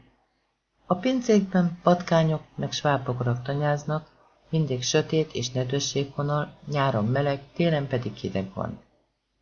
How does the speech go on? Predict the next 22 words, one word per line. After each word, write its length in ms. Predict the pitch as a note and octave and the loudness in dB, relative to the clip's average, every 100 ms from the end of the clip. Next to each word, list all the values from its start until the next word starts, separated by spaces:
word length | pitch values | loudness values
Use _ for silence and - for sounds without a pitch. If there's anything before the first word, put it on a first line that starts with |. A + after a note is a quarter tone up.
| _ | _
Még 160 | F3+ F3+ | 0 2
gyermekkora 580 | B3 B3 F#3+ - D3+ C#3+ | 4 4 4 2 0 0
szép 340 | - D#3+ - | 0 -2 0
otthonában 600 | D3 - C#3 B2+ B2+ B2 | -2 -2 -2 0 0 0
is 160 | A#2+ - | 0 2
mindig 320 | F#3+ - - | 4 4 0
frász 280 | - C#3 - | -2 -2 -2
kapott 340 | - - G#2 G#2+ | -6 -4 -4 -4
a 60 | |
pincétől. 760 | G2+ G2 G2+ - - - - - - _ _ _ _ _ | -6 -6 -6 -8 -8 -8 -10 -10 -16 _ _ _ _ _
Elég 340 | - G#3+ F#3 B2+ | 2 6 6 4
volt 180 | C3+ C3+ | 0 -2
csak 180 | B2 | -4
rágondolni 720 | C#3+ C#3+ C#3+ B2+ B2 A2 A2+ G#2 | 0 2 2 0 0 0 0 0
ezekre 440 | B2+ B2 A#2+ - | -2 -2 -4 -2
a 360 | - - A#2 - _ _ _ _ | 0 0 0 -4 _ _ _ _
vélt 340 | B2+ F3 F#3 | 2 6 6
vagy 200 | F3+ A#2 | 4 0
valós 360 | A2+ D#3 C3+ - | 2 2 2 0
förtelmes 560 | - D#3 D#3 B2+ A#2 - | 0 0 0 0 0 -2
pincelakó 640 | D3+ D#3 B2+ A#2 - G#2 | -4 -4 -4 -4 -2 -4
teremtményekre, 1040 | G#2 A#2 C3 B2+ C#3 C#3+ D3+ - F3 F#3 | -2 -2 -2 -2 -2 -2 -4 -2 -2 -2